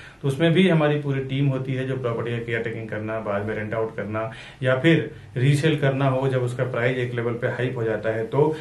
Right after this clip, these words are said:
या फिर नए property में investment करना, उसके लिए कुछ advising हो गया या नया कोई urgent sale property आई, तो वो एक notification देना, ये पूरी हमारी responsibility होती है। हमारे customer को ज्यादा से ज्यादा benefit कैसे दिलाएं,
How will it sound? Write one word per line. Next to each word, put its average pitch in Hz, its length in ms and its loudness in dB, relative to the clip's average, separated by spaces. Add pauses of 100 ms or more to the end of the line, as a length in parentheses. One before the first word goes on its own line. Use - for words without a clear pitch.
(200)
या 139 80 0
फिर 135 140 2
नए 143 200 4
property 139 380 0
में 131 100 -2
investment 131 420 0
करना, 131 300 0
उसके 120 240 -2
लिए 127 120 -2
कुछ 123 140 -4
advising 117 440 -2
हो 120 100 0
गया 123 180 2
या 123 180 2
नया 123 280 2
कोई 131 120 -2
urgent 127 420 -2
sale 139 280 0
property 127 440 0
आई, 127 280 0 (380)
तो 131 60 -2
वो 147 280 6
एक 151 160 4
notification 135 540 0
देना, 127 340 0 (340)
ये 202 100 2
पूरी 196 240 2
हमारी 165 320 4
responsibility 143 580 0
होती 131 140 -2
है। 151 40 0
हमारे 143 300 2
customer 165 440 0
को 165 140 0
ज्यादा 147 240 4
से 135 40 2
ज्यादा 123 200 0
benefit 113 420 -6
कैसे 117 220 -2
दिलाएं, 120 340 0